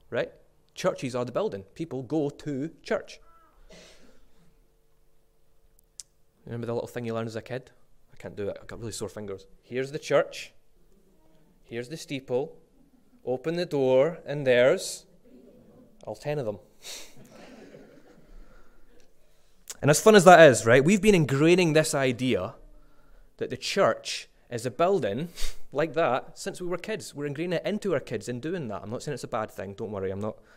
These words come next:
bashing your parent in, but, but there are, there is even many churches around the world today that don't have big, nice, fancy buildings of their own. There are churches that meet in school halls, hotel receptions, other church buildings,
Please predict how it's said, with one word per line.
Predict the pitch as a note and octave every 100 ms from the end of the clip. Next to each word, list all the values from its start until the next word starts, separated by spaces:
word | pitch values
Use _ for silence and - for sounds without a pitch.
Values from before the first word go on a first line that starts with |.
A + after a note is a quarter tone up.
| - -
bashing | G#2 A2 - A2+
your |
parent | G2+ A2 G2+ F#2
in, | F#2 G2+
but, | F#2+ - - - - - - - - -
but | F3+
there | G#3
are, | A3 F#3+ - - -
there | F3+
is | F#3 G3
even | A3 G#3+
many | G3+ G#3+
churches | A3 A3 G#3 F#3 E3+
around | E3+
the | D3+
world | D#3+ D#3 -
today | A2+ F#3 D#3
that | A#2+
don't | F#3+ -
have | F#3+ A#3 C#3 -
big, | D#3 D3 - B2
nice, | D3+ C#3+ -
fancy | D#3+ D#3 D3 C#3
buildings | C3+ C3+ C3 A#2+
of | A2+
their | C#3
own. | B2 F#2 - - - - - - - - - - - - _ - - - - - - - -
There | A#2+
are |
churches | - D3+ C#3 A#2+
that | C3
meet | C3+
in | A#2+
school | - - D3 A#2+
halls, | C#3 E3 G#3 - - - -
hotel | - D#3 D#3+ D#3
receptions, | D3 - D#3+ - F#3+ G3+ -
other | D3+ F3+
church | F3 F3+ D3 C#3+
buildings, | E3 E3+ G3+ G#3+ -